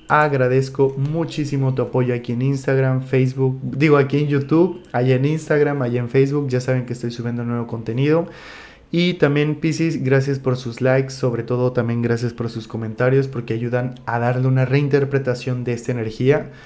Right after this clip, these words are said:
ya que recuerda que esto es general, tú lo adaptas a tus situaciones y también cuando tú lo adaptas le ayudas a otros a reconocerse en esos procesos.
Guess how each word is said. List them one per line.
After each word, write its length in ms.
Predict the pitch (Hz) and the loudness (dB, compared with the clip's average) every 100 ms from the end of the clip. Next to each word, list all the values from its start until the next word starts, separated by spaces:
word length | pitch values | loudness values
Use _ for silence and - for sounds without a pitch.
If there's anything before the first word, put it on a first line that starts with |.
| - - - | -20 -20 -8
ya 140 | 123 123 | -6 0
que 140 | 135 | 0
recuerda 400 | 123 127 123 127 | 0 0 0 0
que 80 | 123 | -2
esto 160 | 123 127 | -2 -4
es 80 | |
general, 540 | 131 120 113 120 151 151 | -2 -4 0 2 2 0
tú 140 | - 131 | 2 4
lo 100 | 131 | 4
adaptas 500 | 123 123 - 131 123 | 2 -2 -2 -2 -2
a 100 | - | -6
tus 160 | 110 | -8
situaciones 760 | 113 110 107 - 139 156 165 131 | -8 -6 -4 0 0 0 -2 -4
y 60 | |
también 420 | 123 117 127 135 - | -4 -4 -2 -2 -2
cuando 280 | 127 117 | -4 -4
tú 200 | 110 - | -4 0
lo 140 | 170 165 | 6 6
adaptas 400 | 143 143 160 151 | 6 4 4 4
le 80 | 131 | 2
ayudas 460 | 123 123 135 - - | 2 0 0 -2 0
a 140 | 120 | 4
otros 440 | 131 151 127 127 | 4 4 0 -2
a 80 | 120 | -4
reconocerse 760 | 113 113 117 113 110 127 123 123 | -4 -4 -6 -6 -2 0 0 -2
en 100 | 120 | -2
esos 240 | 117 113 | -4 -6
procesos. 640 | - 110 127 131 156 156 | -6 -4 0 2 2 0